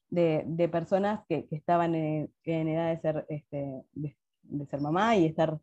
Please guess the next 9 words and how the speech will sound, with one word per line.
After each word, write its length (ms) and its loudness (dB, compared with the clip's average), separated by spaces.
amamantando, 880 4
este, 380 0
y 200 6
eso 340 6
no 180 4
solamente 560 4
hubo 260 6
recomendación 840 2
de, 580 4